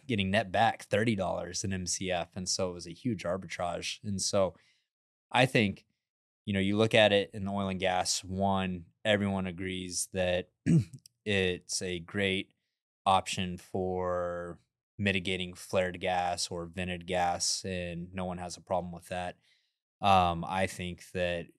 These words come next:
if you're really looking at gas assets, having the ability to either put a molecule in the pipeline or mine Bitcoin, depending on where you're gonna, going to make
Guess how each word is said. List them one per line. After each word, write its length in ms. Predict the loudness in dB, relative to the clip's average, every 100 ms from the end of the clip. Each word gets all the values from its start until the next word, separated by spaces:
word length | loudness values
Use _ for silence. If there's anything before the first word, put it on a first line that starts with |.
| _
if 180 | -12 -8
you're 100 | -6
really 300 | -6 -2 -2
looking 420 | -4 -6 -8 -8 -4
at 320 | -4 -6 -4
gas 320 | -2 0 -2
assets, 540 | -2 -2 -2 -2 -4
having 480 | -4 -4 -4 -8 -10 _ _ _ _ -4
the 80 | -2
ability 480 | 0 -2 -2 -4 -6
to 80 |
either 240 | -8 -8 -10
put 260 | -2 -2
a 40 | 0
molecule 440 | -2 -4 -6 -8
in 100 | -4
the 60 | -2
pipeline 600 | 2 0 2 0 0 -4 -4
or 360 | -2 -2 -4 -4
mine 240 | -4 -4
Bitcoin, 400 | -8 -6 -4 -4
depending 360 | -4 -6 -6 -2
on 380 | -2 -4 -6 -12 -8
where 120 | -6
you're 120 | -4
gonna, 200 | -6 -8 -8
going 220 | -6 -6
to 60 | -6
make 320 | -6 -8